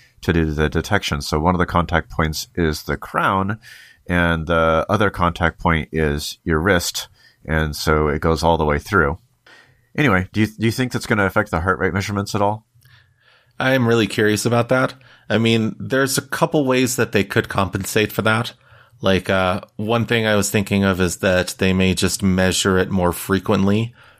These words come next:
Speaker 2: rather than, uh, what is it right now, once every ten seconds?
Speaker 1: That would probably help, but if the part of the sensor that would be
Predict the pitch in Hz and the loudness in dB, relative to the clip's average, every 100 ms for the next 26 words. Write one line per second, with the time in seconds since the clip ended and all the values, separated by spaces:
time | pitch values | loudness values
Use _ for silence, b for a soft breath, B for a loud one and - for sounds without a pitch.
0 | b 90 90 87 87 85 87 85 85 85 | b -2 0 2 0 0 0 2 2 0
1 | - 87 85 90 - _ _ _ _ _ | -2 0 0 0 -6 _ _ _ _ _
2 | - 107 98 90 98 - 101 98 92 95 | -4 0 2 2 0 0 -2 0 0 0
3 | 90 95 101 92 92 - 92 - 87 104 | 0 -2 -2 -2 -2 0 -2 0 -2 -2
4 | 110 - - - _ _ _ - 120 143 | -4 -6 -12 -16 _ _ _ -2 0 0
5 | - 156 165 127 98 117 104 - - 95 | -2 0 2 2 2 2 0 -4 -2 0
6 | 90 - - 98 87 - - _ _ 90 | 0 -2 0 0 0 -8 -20 _ _ -2
7 | 95 92 90 - _ - 127 127 - - | 2 4 2 -2 _ -2 2 2 0 0
8 | 98 87 - 92 85 - 104 - 101 90 | 0 0 0 2 2 0 -4 0 2 4
9 | 87 80 85 80 87 85 82 | 2 2 -2 0 2 2 0